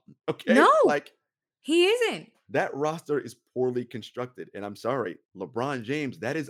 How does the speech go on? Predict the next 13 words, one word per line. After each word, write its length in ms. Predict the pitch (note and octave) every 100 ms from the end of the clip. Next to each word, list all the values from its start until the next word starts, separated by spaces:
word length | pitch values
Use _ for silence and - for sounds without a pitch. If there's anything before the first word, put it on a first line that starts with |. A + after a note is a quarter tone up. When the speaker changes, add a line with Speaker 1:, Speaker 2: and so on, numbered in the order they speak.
| -
Speaker 1:
on 260 | C#3+ C3 F2+
you. 260 | - - - _ -
No 40 |
matter 200 | B2+ D3
what 280 | A#2 F#3+ -
crap 280 | - G#3 -
you 60 | F3
tell 240 | - D#3+
us 120 | E3+ E3
in 60 |
the 60 | E3+
media 380 | C3+ A#2+ A#2+ A#2+
about, 480 | A2 F#2 G2 F#2